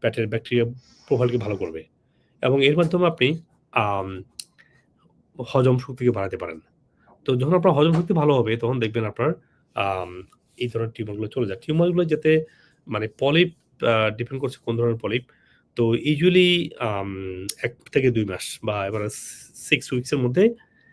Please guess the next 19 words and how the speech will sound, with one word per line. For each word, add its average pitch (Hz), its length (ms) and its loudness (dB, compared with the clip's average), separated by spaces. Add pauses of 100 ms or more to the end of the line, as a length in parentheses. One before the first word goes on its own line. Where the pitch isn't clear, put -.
(220)
এই 107 180 -4
টিউমারগুলো 104 400 -4
চলে 101 240 -2
যায়, 85 220 -4
হ্যাঁ? 170 200 -2 (4000)
আহ। 107 260 -4 (2250)
আপনারা 160 240 6
অনেকে 165 140 4
প্রশ্ন 151 260 0
করেছেন, 123 420 -2 (240)
আ, 113 180 -2
দয়া 127 140 -2
করে 151 100 0
আপনার 151 200 -4
প্রশ্নগুলো 135 320 -4
লিখুন 110 200 -4
প্লিজ, 95 220 -10
হ্যাঁ? 156 220 -4 (880)
আ, 98 460 -6